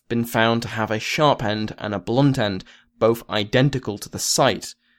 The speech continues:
The inferred story was that witch hunters, if failing to find an expected mark, could surreptitiously swap the ends around.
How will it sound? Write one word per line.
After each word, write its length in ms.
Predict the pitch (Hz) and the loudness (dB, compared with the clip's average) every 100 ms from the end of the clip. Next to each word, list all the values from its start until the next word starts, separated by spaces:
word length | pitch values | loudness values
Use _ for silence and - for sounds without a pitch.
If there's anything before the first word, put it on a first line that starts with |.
| _ _ _ | _ _ _
The 100 | 113 | -4
inferred 320 | 107 - 107 | -4 -2 -2
story 480 | - - 185 147 147 | 0 8 10 10 8
was 220 | 131 120 | 4 0
that 200 | 131 - | 0 2
witch 200 | 156 185 | 4 4
hunters, 400 | 156 147 156 147 - _ _ _ | 2 0 0 -2 -6 _ _ _
if 140 | 120 | -8
failing 440 | - 120 120 113 113 | -4 0 0 0 -2
to 80 | 113 | -6
find 420 | - 139 208 180 | -2 0 2 0
an 100 | 98 | -2
expected 540 | - - 87 - 90 | -4 -8 -8 -8 -10
mark, 420 | 90 82 127 - - _ _ _ _ | -6 -4 -4 -6 -20 _ _ _ _
could 400 | - 214 196 - - _ | 0 2 2 -4 -12 _
surreptitiously 920 | - 185 170 - - 131 - 147 - | -6 0 0 -2 -6 -6 -6 -8 -6
swap 380 | 160 - 117 - | -6 -2 -2 -2
the 160 | - 127 | -6 -4
ends 240 | 104 110 | -4 -4
around. 600 | 110 139 180 107 - - | -4 -2 -2 -2 -4 -8